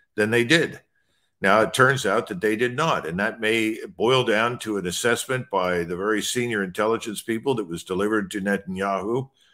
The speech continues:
reassuring him that this was not the case. In addition, I think the, uh,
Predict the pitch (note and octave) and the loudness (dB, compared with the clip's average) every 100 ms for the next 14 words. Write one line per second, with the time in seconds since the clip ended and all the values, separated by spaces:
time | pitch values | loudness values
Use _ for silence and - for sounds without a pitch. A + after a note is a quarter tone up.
0 | _ - B2+ B2 - B2+ D3+ A#2 F2 F2+ | _ 4 6 6 6 6 8 6 4 0
1 | A2 B2 F2 G2+ - F#2+ F#2 F2+ - - | 2 0 -2 -4 -4 -6 -4 -6 -6 0
2 | - - - - _ _ - - - - | 2 2 -4 -12 _ _ -20 -20 -20 4
3 | D#3 C#3 A#2 E3 D3+ A#2+ A2+ A2 C#3+ C3+ | 6 8 8 6 6 4 4 6 4 4
4 | - G#2+ G#2 G2+ F#2 | -2 -2 2 2 2